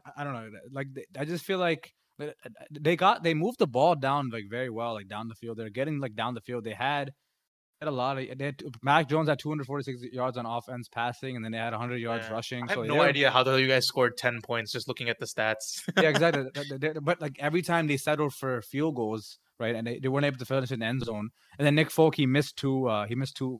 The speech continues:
Speaker 1: like, um, field goals, which is, like, very, very surprising. I don't think he's done this in, like, years.
Speaker 2: Yeah, weird. He's my
Speaker 1: So
Speaker 2: fantasy weapon, bro. He can't be missing like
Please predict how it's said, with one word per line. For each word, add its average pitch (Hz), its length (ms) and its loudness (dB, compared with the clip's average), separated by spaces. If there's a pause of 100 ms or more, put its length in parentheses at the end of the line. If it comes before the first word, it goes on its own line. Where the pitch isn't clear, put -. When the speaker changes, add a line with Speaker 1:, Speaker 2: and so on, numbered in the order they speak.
Speaker 1:
like, 110 280 -6
um, 98 340 -4
field 120 200 -2
goals, 95 180 -8
which 98 80 -8
is, 98 120 -12
like, 101 120 -6 (400)
very, 147 360 6
very 123 240 4
surprising. 104 520 -2
I - 20 -4
don't 113 120 -2
think 117 100 -2
he's 107 140 -2
done 110 200 0
this 110 160 -4
in, 101 100 -6
like, 98 140 -8 (100)
years. 98 460 -4
Speaker 2:
Yeah, 107 380 -2
weird. 107 340 -6
He's 156 180 -2
my 143 80 2
Speaker 1:
So 127 100 4
Speaker 2:
fantasy 139 280 2
weapon, 120 380 2
bro. 107 140 -2
He 110 80 -4
can't 131 180 -2
be 117 60 -8
missing 117 260 -6
like 104 80 -18